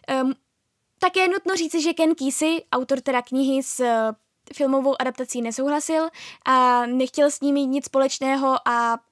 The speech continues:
jediné, kdyby s ní chtěl mít něco společného, je jako režisér a hlavní herec.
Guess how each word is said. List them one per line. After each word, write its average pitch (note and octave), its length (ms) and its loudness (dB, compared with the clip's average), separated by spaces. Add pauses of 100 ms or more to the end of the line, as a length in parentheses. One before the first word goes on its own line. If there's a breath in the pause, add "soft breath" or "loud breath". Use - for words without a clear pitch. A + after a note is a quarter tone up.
(300)
jediné, D4+ 380 0
kdyby C#4 220 -4
s - 100 -10
ní C#4+ 120 0
chtěl D#4 260 -2
mít G4 160 -6
něco D4+ 140 -4
společného, B3 640 -2 (280 loud breath)
je D#4 100 0
jako E4 200 0
režisér C#4+ 500 0
a - 40 -2
hlavní B3 320 -4
herec. - 320 -8